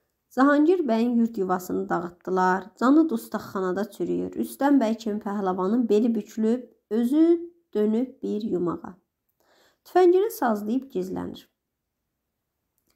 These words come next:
Fəxrəddin bəy gəlir bağçaya. Hacı Murad, bu gün gələn təzə qəzetləri gətir buraya. Heç belə yorulmamışdım ki, bu gün yorulmuşam. Camaat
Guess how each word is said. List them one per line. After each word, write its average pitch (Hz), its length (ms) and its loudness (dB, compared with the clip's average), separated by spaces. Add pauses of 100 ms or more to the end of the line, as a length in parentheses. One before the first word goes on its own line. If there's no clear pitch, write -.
Fəxrəddin 277 500 2
bəy 254 180 0
gəlir 214 300 -4
bağçaya. - 420 -10 (420)
Hacı 202 280 -4
Murad, 226 380 0
bu 277 100 -4
gün 262 180 0
gələn 208 320 0
təzə 220 280 -4
qəzetləri 185 600 -4
gətir 180 320 -8
buraya. 180 320 -4 (480)
Heç 339 160 -2
belə 262 240 4
yorulmamışdım 226 800 0
ki, 185 300 -14 (100)
bu 214 100 -6
gün 196 180 0
yorulmuşam. 185 680 -2 (560)
Camaat 262 560 0